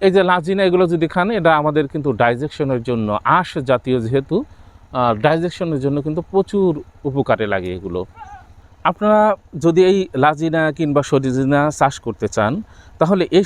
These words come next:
চাষটা কিন্তু খুবই সহজ, এখানে কিন্তু কোনো জটিলতা নেই এবং এখানে কিন্তু প্রচুর পরিমাণে কোনো কমার্শিয়ালি ইনভেস্ট করতে হয় না।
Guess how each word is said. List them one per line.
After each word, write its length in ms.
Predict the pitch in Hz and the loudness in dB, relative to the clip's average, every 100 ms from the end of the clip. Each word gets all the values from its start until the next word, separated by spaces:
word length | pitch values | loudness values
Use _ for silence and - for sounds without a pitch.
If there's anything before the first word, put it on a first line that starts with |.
| - | 2
চাষটা 280 | 190 - 208 | -2 -2 -4
কিন্তু 160 | 214 196 - | 0 -2 0
খুবই 200 | 247 247 - | 0 0 0
সহজ, 260 | 123 95 - - - - - - 185 | 0 -2 -16 -20 -20 -20 -20 -2 -2
এখানে 260 | 185 220 208 | 0 0 0
কিন্তু 160 | 220 202 | -2 -2
কোনো 140 | 214 202 196 131 | 0 2 2 4
জটিলতা 480 | 151 165 170 170 165 | 2 4 2 2 2
নেই 120 | 160 170 185 - - - | 0 -4 -8 -16 -8 0
এবং 140 | 156 160 139 - - 160 | 2 2 -2 -16 -4 0
এখানে 200 | 175 226 220 | 2 0 0
কিন্তু 240 | 214 185 170 262 - - | -2 2 0 0 -10 -6
প্রচুর 260 | - 196 233 190 | 0 2 2 2
পরিমাণে 360 | 190 180 175 180 - | 2 2 2 0 0
কোনো 140 | 165 160 156 | -2 0 0
কমার্শিয়ালি 640 | 147 165 - 175 143 139 151 123 | 0 0 0 2 4 2 0 -2
ইনভেস্ট 300 | 120 160 - | 2 0 0
করতে 200 | 107 - 92 | -8 -6 -6
হয় 160 | 95 | -4
না। 60 | 92 | -4